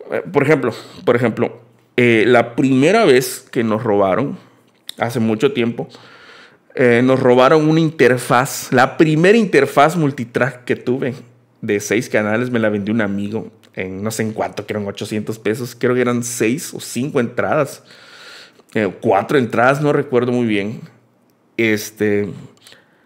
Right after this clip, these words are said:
conexión fireware, este, ah, estaba muy buena la interfaz, era una que se usaba así paradito, una Presonus. Este, me robaron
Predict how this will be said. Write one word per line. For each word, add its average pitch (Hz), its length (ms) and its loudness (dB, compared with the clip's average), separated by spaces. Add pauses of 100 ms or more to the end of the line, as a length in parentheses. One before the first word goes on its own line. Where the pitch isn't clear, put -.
(640)
conexión 127 500 0
fireware, 110 920 -2
este, 95 800 -4 (1300)
ah, 120 520 0
estaba 202 220 4
muy 220 160 4
buena 180 240 6
la 156 40 4
interfaz, 113 420 0
era 151 140 2
una 139 220 0
que 120 80 -10
se 120 80 -8
usaba 117 220 2
así 113 160 -2
paradito, 101 560 -2
una 120 240 -2
Presonus. 104 640 -6 (800)
Este, 107 480 -4
me 110 180 -2
robaron 110 560 2